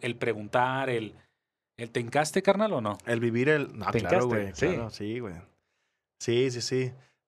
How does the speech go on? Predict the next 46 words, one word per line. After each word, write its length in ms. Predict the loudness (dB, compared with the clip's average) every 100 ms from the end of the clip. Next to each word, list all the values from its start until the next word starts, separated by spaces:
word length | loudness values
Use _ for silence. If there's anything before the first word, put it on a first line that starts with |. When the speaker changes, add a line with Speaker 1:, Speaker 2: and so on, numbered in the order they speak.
| 0
Speaker 2:
Eh, 220 | 2 2
entonces, 480 | 2 2 2 0 -4
bueno, 260 | 0 0 0 -6 _ 0
volviendo 260 | 2 2
un 40 | 0
poquito 260 | -6 -2
al 80 | 0
tema, 260 | 0 -2 -4 -2
Speaker 1:
Sí. 100 | 4
Speaker 2:
yo 200 | 4 4
creo 300 | 2 2 2
que 260 | 2 2 2
es, 280 | -2 -2 -4
eh, 320 | 0 2 2 2
el 120 | 2
darle 160 | 4 6
el 60 |
anillo 380 | 4 2 0 -2 -6 _ _ _ _ _ _ _ _ _ _ _
para 220 | 0 2
hombres 260 | 0 0 -2
que 80 |
son 180 | -2 0
muy 200 | 2 4
machistas, 600 | 4 0 -2 -2 -2 -2 -14 _ _ _ _ _ _ _ -10
y, 220 | -6 -4
y 40 |
no 140 | -2 2
todos 260 | 4 2
en 80 | 0
general 240 | -2 -2 0
tampoco, 400 | -2 -4 -6 -10 _ _ _ _
es 120 | -4 0
como 160 | 2
una 200 | 2 2
carta, 340 | 2 0 0 -4
güey, 160 | -2
una 200 | -2 0
carta 800 | 0 0 0 0 0 -4 -8 -14 -14
así 320 | -12 -8 -6
de, 580 | -4 -4 -4 -10 -14 -16 -6
de 100 | -2
último 340 | 0 0 -2
momento, 380 | -2 -4 -6 -6
como 260 | -6 -6 -6
de, 260 | -6 -8 -8
este, 600 | -8 -8 -8 -8 -8